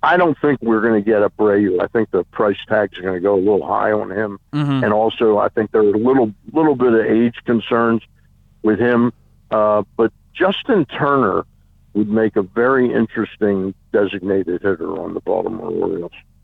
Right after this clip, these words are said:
Speaker 2: Yeah, it, it, the, the one thing
Speaker 1: Yeah.
Speaker 2: that concerns me there is that the power was down this year, and then you got that big wall out there,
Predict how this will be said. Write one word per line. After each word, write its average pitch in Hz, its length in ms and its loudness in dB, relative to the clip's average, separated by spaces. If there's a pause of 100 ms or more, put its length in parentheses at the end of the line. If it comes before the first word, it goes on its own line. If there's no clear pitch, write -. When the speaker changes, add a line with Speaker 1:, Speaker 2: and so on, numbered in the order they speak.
(220)
Speaker 2:
Yeah, 262 200 -4 (120)
it, 143 60 -4 (440)
it, 165 80 -8
the, 156 280 6
the 151 120 4
one 185 320 4
thing 196 120 4
Speaker 1:
Yeah. 185 60 -2
Speaker 2:
that 165 100 -2
concerns 160 460 -2
me 143 80 -2
there 143 180 0
is 135 100 -2
that 135 100 -6
the 127 60 -12
power 143 360 -2
was 135 160 -4
down 131 280 -2
this 131 240 -2
year, 135 80 0
and 127 80 -2
then 131 120 -4
you 127 100 -4
got 131 180 -4
that 123 220 -6
big 135 180 0
wall 127 320 0
out 123 220 -8
there, 127 280 -2